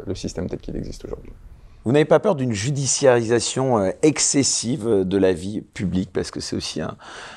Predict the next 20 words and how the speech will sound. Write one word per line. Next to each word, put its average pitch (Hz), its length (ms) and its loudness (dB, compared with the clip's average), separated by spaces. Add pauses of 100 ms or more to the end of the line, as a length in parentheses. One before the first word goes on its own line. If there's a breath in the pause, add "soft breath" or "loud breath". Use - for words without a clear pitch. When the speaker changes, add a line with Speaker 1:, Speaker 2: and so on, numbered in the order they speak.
(180 loud breath)
Speaker 2:
un 95 100 -4
sujet 90 360 -4
qui - 160 -2
revient ? 90 580 -2 (300)
Speaker 1:
Bah, - 140 2 (500)
la 123 180 2
justice, 147 460 -2
quand 110 220 -2
elle 107 60 2
est 104 60 2
transformée 113 480 0
en, - 480 -8
en 92 200 -6
instrument 95 420 -2
de 82 40 -6
pouvoir, 104 540 -2 (1900 soft breath)
je - 80 -14
pense 127 200 0
qu'elle, 95 280 0
euh, 50 160 -2